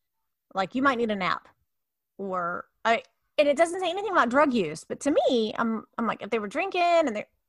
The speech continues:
eh, to me, it seems like they might be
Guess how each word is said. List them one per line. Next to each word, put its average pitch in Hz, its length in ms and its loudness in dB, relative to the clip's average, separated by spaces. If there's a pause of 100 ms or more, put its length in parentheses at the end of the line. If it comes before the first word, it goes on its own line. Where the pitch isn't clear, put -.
(160)
eh, 226 80 -2 (880)
to 247 100 -6
me, 277 120 0
it - 100 -8
seems 202 240 -4
like 175 100 -2
they 175 100 -6
might 175 200 -4
be 165 340 -10